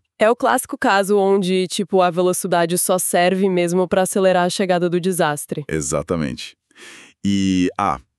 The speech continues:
Speaker 2: é esse cenário meio bizarro que a gente vai investigar no nosso mergulho de hoje. Nós pegamos o prefácio do livro S O I A, que foi escrito pelo Vladimir Carvalho,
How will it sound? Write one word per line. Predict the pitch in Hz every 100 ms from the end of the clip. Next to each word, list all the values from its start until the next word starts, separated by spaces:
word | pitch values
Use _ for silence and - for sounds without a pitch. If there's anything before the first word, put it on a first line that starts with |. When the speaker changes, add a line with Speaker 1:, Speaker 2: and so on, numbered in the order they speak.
| _
Speaker 2:
é | 87
esse | 95 113 190
cenário | - 135 104 101 95
meio | 95 98
bizarro | 92 87 85 87 95
que | 98
a |
gente | 87 90
vai | 92
investigar | 95 87 95 - 104 90 82
no | 82
nosso | 80 76 -
mergulho | 85 80 80 76
de | 73
hoje. | 67 65 - - _ _ - - - - -
Nós | 104 -
pegamos | 120 117 131
o | 120
prefácio | 127 117 - 113 123 127
do | 113
livro | 101 110 98 98 -
S | 117 127 -
O | 104
I | 95 117 104
A, | 85 85 _ _ _ - _
que | - 90
foi | - - 92
escrito | - 98 98 82
pelo | 95 87 85
Vladimir | 92 113 120 131 123
Carvalho, | 98 78 76 87 113